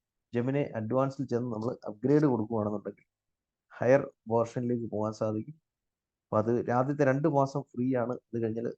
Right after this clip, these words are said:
around തൗസൻഡ് നയൻ ഹൺഡ്രഡ് ആൻഡ് ഫിഫ്റ്റി, ആയിരത്തി തൊള്ളായിരത്തി അൻപത് രൂപ മന്ത്ലി കൊടുത്ത് ഉപയോഗിക്കുന്ന പെയ്ഡ് പ്ലാൻ ആണ്. ആ,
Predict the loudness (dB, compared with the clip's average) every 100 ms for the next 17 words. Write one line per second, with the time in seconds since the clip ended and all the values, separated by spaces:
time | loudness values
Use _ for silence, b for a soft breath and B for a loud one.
0 | _ _ _ _ _ _ -2 0 0 -4
1 | 0 0 0 -4 -2 -2 -4 -2 -2 -2
2 | _ -4 -2 -2 0 0 0 -6 -4 -4
3 | -4 -8 -2 -4 -4 _ _ _ _ -4
4 | 0 0 0 0 0 -2 -6 -4 -2 -2
5 | -2 -4 -6 -4 0 2 2 0 -6 -12
6 | -20 _ _ _ _ _ _ _ _ -6
7 | -4 -2 -4